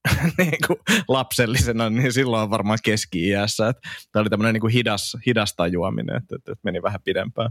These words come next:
Mut en mä tiedä. Jotenkin koen, että tosi lapsellinen <laughs> suhte siihen omaan ikään. Niin ehkä se, se on semmonen.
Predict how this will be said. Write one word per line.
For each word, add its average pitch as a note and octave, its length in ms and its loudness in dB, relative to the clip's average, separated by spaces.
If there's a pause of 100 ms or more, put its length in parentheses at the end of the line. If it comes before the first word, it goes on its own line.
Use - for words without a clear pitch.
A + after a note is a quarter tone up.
(120)
Mut - 360 -10
en G#2+ 80 4
mä G2+ 100 0
tiedä. G2 260 0 (120)
Jotenkin A2+ 280 2
koen, A2+ 260 0
että G2 160 -2
tosi A2 220 2
lapsellinen C3 680 2
<laughs> - 40 0
suhte A#2 300 0
siihen G#2 300 2 (380)
omaan G2+ 400 0
ikään. G2 380 0 (400)
Niin - 160 -4
ehkä F#2 200 -2
se, F2+ 160 0 (280)
se G2 140 0
on F#2 100 -2
semmonen. G2 320 -4